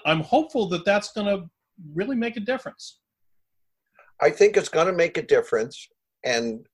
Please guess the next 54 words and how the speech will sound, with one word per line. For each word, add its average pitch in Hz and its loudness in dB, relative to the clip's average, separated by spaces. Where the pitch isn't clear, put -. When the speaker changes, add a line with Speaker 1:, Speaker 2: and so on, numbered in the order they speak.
Speaker 2:
a - -8
couple 165 2
things, 127 2
and 131 -2
then 123 0
I 131 2
wanna 123 0
kinda 123 -2
ask 127 -2
you 127 -6
a 107 -8
couple 120 -4
final 113 -2
questions. 98 -2
And 104 -2
Speaker 1:
Sure. 101 -10
Speaker 2:
they, 120 -2
they 131 2
are, 131 6
they 127 4
are 117 6
tough 107 -2
ones, 90 -6
but - 0
I 98 -8
mean, 92 -6
that's, - -8
that's 98 0
part 107 2
of 92 2
what 101 2
I 104 4
get 113 0
to 113 -8
do 123 2
in, 107 -2
in 104 0
this 104 0
position. 113 -4
Um, 123 2
number 147 4
one 185 4
is, 127 4
I 123 2
think 156 0
one 139 4
of 208 10
the 180 6
things 147 0
we're 120 -4
gonna 113 -2
have 117 -2
to 95 -10
do 87 2